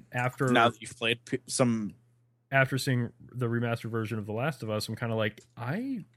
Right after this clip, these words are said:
Speaker 1: think this was meant for the P S three."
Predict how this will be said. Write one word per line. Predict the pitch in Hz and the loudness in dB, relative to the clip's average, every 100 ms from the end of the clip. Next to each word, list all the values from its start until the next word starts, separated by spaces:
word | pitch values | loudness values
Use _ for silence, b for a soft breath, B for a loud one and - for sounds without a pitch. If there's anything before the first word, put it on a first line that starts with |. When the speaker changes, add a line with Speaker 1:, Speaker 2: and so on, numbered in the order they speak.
| _ - | _ -6
Speaker 1:
think | 165 139 | -4 -4
this | 135 | -2
was | 135 120 | -2 0
meant | 135 - | -2 -2
for | 131 117 107 _ _ _ _ _ - | -2 -2 -2 _ _ _ _ _ -10
the | 117 | -4
P | 135 | -2
S | 110 - | -2 -4
three." | 147 135 - | -8 -8 -10